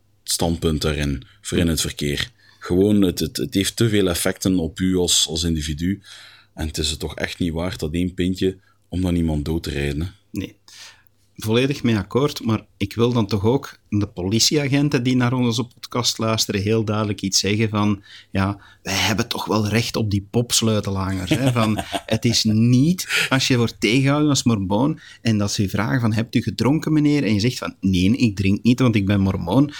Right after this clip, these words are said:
Speaker 2: dat je dan moet zeggen van, "Oh, ja, waren er maar zo meer als u en rij maar door." Nee, op zulk moment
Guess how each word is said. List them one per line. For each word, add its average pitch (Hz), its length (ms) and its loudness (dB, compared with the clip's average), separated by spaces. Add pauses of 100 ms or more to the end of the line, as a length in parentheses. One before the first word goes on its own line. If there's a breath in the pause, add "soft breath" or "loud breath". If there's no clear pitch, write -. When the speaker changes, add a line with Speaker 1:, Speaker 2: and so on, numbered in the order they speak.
(100)
Speaker 2:
dat 104 100 0
je 107 80 4
dan 104 160 4
moet 98 160 0
zeggen 127 260 4
van, 110 220 2
"Oh, 127 300 2 (180 loud breath)
ja, 110 260 2
waren 110 280 4
er 104 140 2
maar 104 140 4
zo 104 140 2
meer 107 320 4
als 123 180 4
u 127 180 8
en 110 180 4
rij 110 220 4
maar 98 260 0
door." 104 380 0
Nee, 104 420 4 (140)
op - 120 -14
zulk 127 300 2
moment 110 340 4